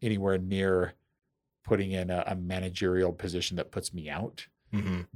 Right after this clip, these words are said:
Speaker 1: But I still have goals and dreams, you know, over the next five or, you know, let's say five years to be able to be in a position to where I don't have to be managing every single day.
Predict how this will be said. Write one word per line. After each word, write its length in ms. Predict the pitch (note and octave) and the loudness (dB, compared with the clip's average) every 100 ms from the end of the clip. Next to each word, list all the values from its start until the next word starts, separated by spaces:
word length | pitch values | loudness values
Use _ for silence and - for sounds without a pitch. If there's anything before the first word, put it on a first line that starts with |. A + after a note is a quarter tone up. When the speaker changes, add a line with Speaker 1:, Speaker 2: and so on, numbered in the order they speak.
| G#2 | 6
Speaker 1:
But 120 | A2 | 8
I 80 | A2 | 8
still 360 | - C3+ A#2+ | 8 8 10
have 540 | A2 G#2 G2+ G2 F#2+ E2+ F2+ | 8 6 6 6 4 0 -2
goals 520 | G2 F#2+ F#2+ F#2+ F2+ | 4 4 4 2 -2
and 180 | F2+ F2 | -4 -4
dreams, 720 | F2 F2+ F#2 F2 F2 - - - | -4 -4 -2 -4 -4 -4 -4 -4
you 80 | G2 | -2
know, 100 | F2+ | 0
over 100 | F2+ | 0
the 60 | |
next 280 | F2 - - _ _ _ _ _ _ _ _ | 0 -6 -10 _ _ _ _ _ _ _ _
five 640 | - - G2+ F#2+ F#2+ F#2+ F2+ | -20 2 4 6 6 4 2
or, 300 | F2 F2 E2 - | 0 0 -4 -6
you 80 | F#2 | -4
know, 140 | G2 | -2
let's 120 | C#3+ - | -2 0
say 80 | |
five 360 | F2+ - F2 F#2+ | -2 0 0 0
years 260 | F2 E2+ - | -2 -4 -4
to 420 | - G2 F2+ F2 - _ _ _ - G#2 | -2 0 0 -2 -10 _ _ _ -12 -4
be 160 | G#2 | 0
able 200 | F#2+ G2+ | 2 2
to 80 | F#2+ | 0
be 200 | F2+ A2 | 0 2
in 60 | G2 | 2
a 60 | |
position 440 | F#2 F2+ F2 - E2+ | 0 -4 -4 -4 -6
to 100 | - | -4
where 180 | F2 E2 | -2 -2
I 100 | D#2+ | -2
don't 240 | D#2+ F2+ - | -2 -2 0
have 220 | F#2 - | -2 -2
to 60 | D#2+ | -8
be 260 | D#2+ D#2 - _ - | -8 -10 -14 _ -6
managing 420 | E2 E2 C#2+ A#1+ | -6 -6 -8 -8
every 160 | A1+ | -4
single 240 | - - G2+ | -4 -4 -6
day. 220 | - - | -8 -8